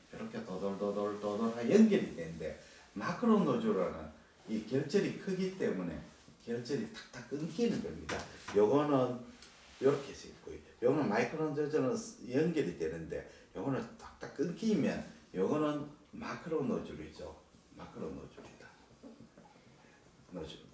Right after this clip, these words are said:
요거는 마이크로 노즐은 연결이 돼 있죠. 예, 요걸 이제 보시고 간이 이제 이면이 돌출하는가,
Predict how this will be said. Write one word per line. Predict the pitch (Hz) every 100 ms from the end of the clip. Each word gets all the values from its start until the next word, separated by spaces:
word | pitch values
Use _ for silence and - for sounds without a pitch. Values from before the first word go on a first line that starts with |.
| - - - - -
요거는 | 113 139 139 139 - -
마이크로 | 87 90 101 - 117 107
노즐은 | 87 80 78 - -
연결이 | - - - - -
돼 | -
있죠. | - - - 95 - - - - - - - -
예, | 82 76 - 92
요걸 | 123 151 190 190 -
이제 | -
보시고 | - - - 135 80 - - - -
간이 | 92 101 123 139 151 139 110
이제 | 101 92 - - -
이면이 | 113 131 160 170 165 160 156 -
돌출하는가, | 110 226 - - 78 76 71